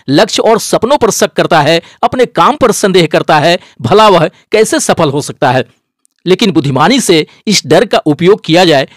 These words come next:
तो यही डर उसकी सबसे बड़ी ताकत बन सकता है। काश वह अपने आप पर एक बार पूरे दिल से विश्वास कर ले, तो उसे इस बात का एहसास हो जाएगा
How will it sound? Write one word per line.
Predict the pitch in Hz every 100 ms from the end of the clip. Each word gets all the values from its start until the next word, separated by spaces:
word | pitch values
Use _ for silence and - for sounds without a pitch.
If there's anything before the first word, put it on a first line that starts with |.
| _
तो | 233
यही | 202 170 277
डर | 220 156 - _ _
उसकी | 285 247 262
सबसे | 190 - - 269
बड़ी | 185 220
ताकत | 139 139 226
बन | 143 143
सकता | - - 139
है। | 135 117 _ _ _ _
काश | 165 233 -
वह | 233 226
अपने | 185 208 233
आप | 156 - -
पर | 180
एक | - 254 -
बार | 214 208
पूरे | - 202 262
दिल | 139 156 262
से | - 220 - 165
विश्वास | 185 - 143 202 -
कर | 190
ले, | 151 131 139 _ _
तो | -
उसे | 233 180
इस | 240 -
बात | 143 202 -
का | 190
एहसास | 151 - 190 -
हो | 202
जाएगा | 156 139 131